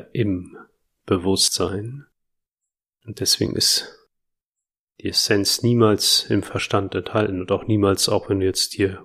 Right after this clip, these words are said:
Worte hörst, niemals in den Worten enthalten, weil jedes Wort erscheint ja auch in dieser Essenz oder ist aus dieser Essenz gemacht.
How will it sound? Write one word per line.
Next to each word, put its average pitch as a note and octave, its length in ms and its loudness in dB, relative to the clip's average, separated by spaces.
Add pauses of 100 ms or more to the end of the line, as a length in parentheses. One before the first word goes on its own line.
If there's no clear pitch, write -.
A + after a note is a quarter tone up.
Worte G2 380 0
hörst, G#2 260 -2
niemals G2+ 340 2
in G#2 80 0
den F#2+ 240 -2
Worten G#2+ 360 2
enthalten, G2+ 380 -2
weil F#2+ 160 -2
jedes G2 440 -2
Wort G2+ 320 4
erscheint G2 480 -4
ja G2+ 140 -4
auch G2 400 -4 (960)
in F#2+ 420 2 (960)
dieser F#2 340 -2
Essenz - 540 0
oder G2+ 120 -6
ist G2+ 160 0
aus - 180 -6
dieser F#2+ 220 -2
Essenz - 480 -2
gemacht. G#2 400 -2